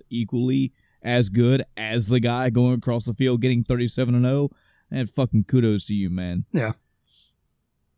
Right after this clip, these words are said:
Speaker 2: Absolutely. So, I gave it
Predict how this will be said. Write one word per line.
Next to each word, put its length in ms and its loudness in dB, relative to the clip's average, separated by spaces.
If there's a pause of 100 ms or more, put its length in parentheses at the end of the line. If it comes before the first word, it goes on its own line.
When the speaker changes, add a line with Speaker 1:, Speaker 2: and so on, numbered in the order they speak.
(720)
Speaker 2:
Absolutely. 840 -4 (1200)
So, 440 -6 (580)
I 220 2
gave 340 2
it 240 -6